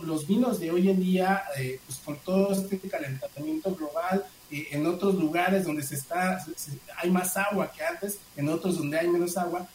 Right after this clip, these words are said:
pues son totalmente diferentes a los que se tenían apenas hace diez años. Entonces,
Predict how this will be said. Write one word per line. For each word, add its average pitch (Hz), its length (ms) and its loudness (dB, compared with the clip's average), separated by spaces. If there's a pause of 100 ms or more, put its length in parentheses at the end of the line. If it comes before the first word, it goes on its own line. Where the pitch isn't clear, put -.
pues 156 140 -2
son 196 180 2
totalmente 220 560 -2
diferentes 190 600 0
a 175 80 -2
los 160 160 -6
que - 80 -14
se - 100 -10
tenían 175 340 0
apenas 202 400 0
hace 196 220 0
diez 175 260 2
años. 196 340 -2 (200)
Entonces, 202 500 -2